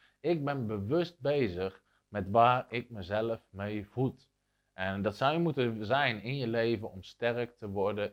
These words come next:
in God. Dat zou je moeten zijn om sterk te worden in God. Eh, dus wees bewust bezig met waar je je mee voedt.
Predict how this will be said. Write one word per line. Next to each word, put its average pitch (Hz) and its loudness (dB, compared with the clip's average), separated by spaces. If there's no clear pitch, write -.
in 95 -8
God. - -4
Dat - -18
zou 127 -2
je 147 2
moeten 139 -4
zijn 107 -2
om 98 -10
sterk 107 -2
te - -20
worden 92 -4
in 85 -10
God. - 0
Eh, 82 -10
dus 175 8
wees 139 6
bewust 131 4
bezig 117 6
met 101 -4
waar 110 4
je 117 4
je 107 4
mee 98 0
voedt. 147 4